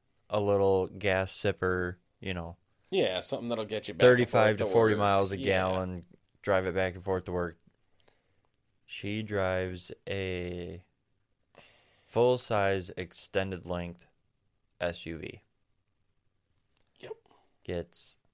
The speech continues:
Speaker 1: seventeen miles to the gallon on a good day when
Speaker 2: So
Speaker 1: nobody annoys her while she's driving.
Speaker 2: So it gets ten?
Speaker 1: Yeah.
Speaker 2: At best.
Speaker 1: It gets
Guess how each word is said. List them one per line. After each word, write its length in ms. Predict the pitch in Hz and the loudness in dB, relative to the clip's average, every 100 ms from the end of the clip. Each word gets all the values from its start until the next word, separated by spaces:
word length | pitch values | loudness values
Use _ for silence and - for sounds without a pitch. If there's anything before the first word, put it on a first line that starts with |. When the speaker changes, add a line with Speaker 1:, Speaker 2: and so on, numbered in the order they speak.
| _ | _
Speaker 1:
seventeen 680 | - - 82 98 - 113 107 | -16 -8 -6 -6 -8 -8 -4
miles 420 | 98 95 95 90 | -4 -4 -6 -10
to 140 | - | -16
the 60 | 92 | -10
gallon 480 | 95 87 85 85 82 - | -4 -4 -4 -6 -10 -10
on 120 | 92 | -6
a 160 | 87 85 _ - | -6 -8 _ -2
good 320 | 135 147 101 | 0 -2 -2
day 420 | 98 85 87 87 - _ - - _ - | 0 0 0 -4 -12 _ -20 -20 _ 0
when 160 | 104 107 | 4 6
Speaker 2:
So 140 | 107 | 4
Speaker 1:
nobody 560 | 98 104 123 123 127 127 | 4 6 6 6 4 2
annoys 480 | 117 104 101 95 | 2 2 2 0
her 160 | 104 95 | -2 -2
while 240 | 87 85 | 2 2
she's 300 | 85 - 87 - | 0 -4 -8 -8
driving. 600 | - 92 85 82 - - _ _ _ _ - | 0 4 4 2 -8 -18 _ _ _ _ -8
Speaker 2:
So 320 | - 139 123 | 0 4 4
it 100 | 117 | 4
gets 260 | 117 - | 0 0
ten? 400 | - - 98 147 - _ _ _ _ _ _ _ _ _ _ _ _ _ _ _ _ | 0 2 2 0 -8 _ _ _ _ _ _ _ _ _ _ _ _ _ _ _ _
Speaker 1:
Yeah. 200 | 92 80 - - - - | -10 -10 -10 -20 -20 -6
Speaker 2:
At 180 | - 104 | -2 -2
best. 380 | - - - - - - - - - _ _ _ _ _ _ _ _ _ _ _ _ _ _ _ | -2 -8 -8 -14 -20 -20 -20 -20 -20 _ _ _ _ _ _ _ _ _ _ _ _ _ _ _
Speaker 1:
It 140 | 107 | -8
gets 400 | 95 104 - - | -2 -4 -4 -14